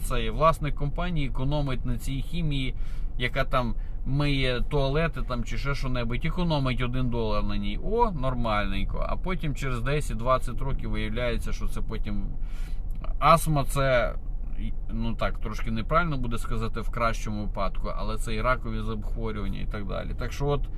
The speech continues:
е, і медпрацівники, е, протестують в Каліфорнії особливо там, тому що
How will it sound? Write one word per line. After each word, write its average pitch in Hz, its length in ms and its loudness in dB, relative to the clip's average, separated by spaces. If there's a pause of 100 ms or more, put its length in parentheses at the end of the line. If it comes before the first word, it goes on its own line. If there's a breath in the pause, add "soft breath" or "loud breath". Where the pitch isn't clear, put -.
(560 loud breath)
е, 120 360 4
і 160 80 2
медпрацівники, 156 1160 0
е, 110 240 0
протестують 117 760 -2
в - 60 -2
Каліфорнії 113 600 0
особливо 98 580 -2
там, 95 380 -2
тому 107 220 0
що 107 340 0